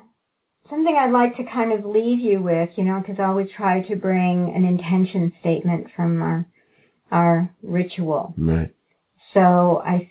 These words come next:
Speaker 1: think, if it's okay with you, I'd like to share, um, uh, Marianne Williamson's words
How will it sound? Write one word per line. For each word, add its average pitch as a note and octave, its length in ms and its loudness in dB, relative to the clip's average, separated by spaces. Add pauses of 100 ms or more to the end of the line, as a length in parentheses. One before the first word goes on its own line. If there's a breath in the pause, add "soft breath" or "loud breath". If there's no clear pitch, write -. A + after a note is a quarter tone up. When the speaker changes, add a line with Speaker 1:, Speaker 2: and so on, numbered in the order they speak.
Speaker 1:
think, B3 280 4 (560)
if F3+ 220 -2
it's F3+ 140 -8
okay F#3+ 380 0
with F#3 220 -4
you, F#3 240 2
I'd F3 180 0
like E3+ 280 2
to F#3+ 100 -8
share, E3 720 0
um, E3 460 -2 (580)
uh, F3 320 0
Marianne F#3 580 2
Williamson's F3 1000 0 (580)
words F3+ 580 0